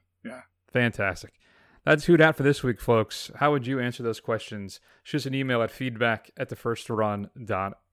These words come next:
Speaker 2: com. Matt, coming up next week, um, we're not gonna be in the theaters twice this week, but we will be the following.
Speaker 1: Mm.
Speaker 2: But, um, what do we got coming up, Maddie? It's gonna be f-, oh, Jesus Christ.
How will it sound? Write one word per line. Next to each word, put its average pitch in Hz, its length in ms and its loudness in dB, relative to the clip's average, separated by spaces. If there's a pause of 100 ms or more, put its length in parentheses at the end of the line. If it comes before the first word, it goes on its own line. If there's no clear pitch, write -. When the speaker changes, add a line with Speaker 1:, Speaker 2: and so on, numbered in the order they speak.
(100)
Speaker 2:
com. 101 440 -6
Matt, 113 220 -2
coming 156 240 2
up 156 80 2
next 160 260 -2
week, 170 380 2 (540)
um, 131 180 4
we're 143 80 4
not 175 140 6
gonna 208 120 4
be 202 120 4
in 196 80 4
the 196 60 6
theaters 196 340 6
twice 185 420 6
this 151 260 0
week, 127 360 0
but 131 240 2
we 135 80 4
will 135 180 6
be 156 140 2
the 151 80 2
following. 123 600 2
Speaker 1:
Mm. 113 280 -16 (260)
Speaker 2:
But, 120 400 2 (160)
um, 113 600 4
what 139 140 2
do 160 60 4
we 151 60 4
got 139 180 2
coming 120 240 2
up, 110 80 0
Maddie? 101 400 0
It's 123 200 -8
gonna 131 200 4
be 131 500 2
f-, - 260 -14
oh, 139 340 2
Jesus - 380 -12
Christ. - 400 -18